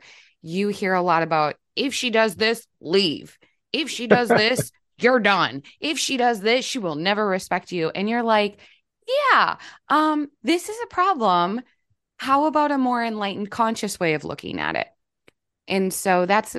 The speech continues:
Speaker 1: what kind of really drew me into you. And I've been seeing different names out there too, doing this where, you know, people are like, "Okay, yeah, these are really good social problems that we need to address."
Speaker 2: Mm.
Speaker 1: But the blaming and the scapegoating and the,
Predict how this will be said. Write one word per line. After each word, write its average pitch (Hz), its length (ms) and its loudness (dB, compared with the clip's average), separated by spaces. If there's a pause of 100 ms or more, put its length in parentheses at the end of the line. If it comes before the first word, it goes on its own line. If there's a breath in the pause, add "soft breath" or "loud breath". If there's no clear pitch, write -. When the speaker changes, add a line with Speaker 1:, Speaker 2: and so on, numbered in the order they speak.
(100)
Speaker 1:
what 208 140 -8
kind 208 160 -2
of 190 100 -2
really 180 240 -2
drew 175 200 -2
me 170 160 -2
into 170 300 -4
you. 170 160 -2
And 160 100 0
I've 165 140 -2
been 196 160 -2
seeing 196 440 -2
different 190 320 -6
names 175 320 -2
out 165 220 -2
there 160 200 -2
too, 202 320 -4
doing 208 340 -2
this 160 240 0
where, 151 380 -2 (880 soft breath)
you 190 140 -2
know, 165 420 0
people 202 220 -2
are 196 140 2
like, 185 240 -2
"Okay, 247 280 -2
yeah, 254 260 -2
these 190 200 -4
are 196 100 -2
really 208 340 0
good 196 200 -2
social 196 360 -4
problems 156 480 -2
that 170 160 -2
we 175 120 -2
need 175 260 -4
to 165 100 -4
address." 160 600 -2 (560)
Speaker 2:
Mm. - 40 -2
Speaker 1:
But 180 380 4
the 175 140 -8
blaming 185 520 -2
and 180 120 -2
the 175 40 -4
scapegoating 175 760 -2
and 160 160 -4
the, 139 200 -4